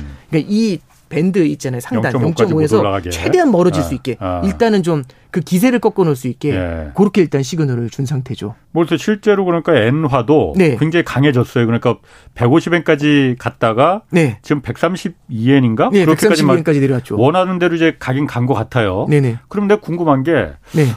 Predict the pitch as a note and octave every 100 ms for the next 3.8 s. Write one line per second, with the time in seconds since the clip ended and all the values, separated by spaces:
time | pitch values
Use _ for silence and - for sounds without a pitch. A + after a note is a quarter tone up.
0 | - A3 A3 A3 G#3 - _ _ _ _
1 | _ F3+ - B2 E3+ A3 G#3+ F#3+ A#2+ A#2
2 | E3+ - C3+ C3 E3 D#3 C#3 C#3 C3 B2
3 | G#2+ F#2+ A2 D#2+ F3+ D#3 A2+ F2